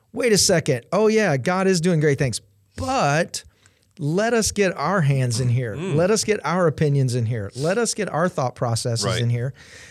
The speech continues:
Speaker 1: And what we've seen up to this point is we've seen the political realm and the religious realm kind of converge
Speaker 2: Mm-hmm.
Speaker 1: in a power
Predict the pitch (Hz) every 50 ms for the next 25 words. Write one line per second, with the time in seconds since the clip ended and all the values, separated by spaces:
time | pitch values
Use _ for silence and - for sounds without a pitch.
0 | - - - 151 151 156 180 202 202 185 165 151 - - - 202 208 226 240 214
1 | 165 151 151 147 143 - - _ _ _ _ _ _ _ _ _ _ _ _ _
2 | - - _ - 143 147 147 - - - 156 139 135 123 - - - 180 196 208
3 | 180 135 131 - - - - - - - _ _ - 147 127 135 147 151 147 135
4 | - - - 160 156 151 147 143 139 127 113 - - 147 139 147 151 170 185 170
5 | 208 185 175 180 165 156 156 170 180 196 - - _ _ _ _ _ _ _ 151
6 | 147 147 147 135 139 139 135 139 170 190 185 180 180 - - 143 135 135 135 131
7 | 120 - 160 147 139 131 - - 147 131 120 113 143 160 165 151 131 127 131 131
8 | 127 - - _ 104 101 98 101 104 117 131 - - _ _ 156 147 143 135 131
9 | 123 120 - - - 185 185 190 175 156 143 135 127 127 120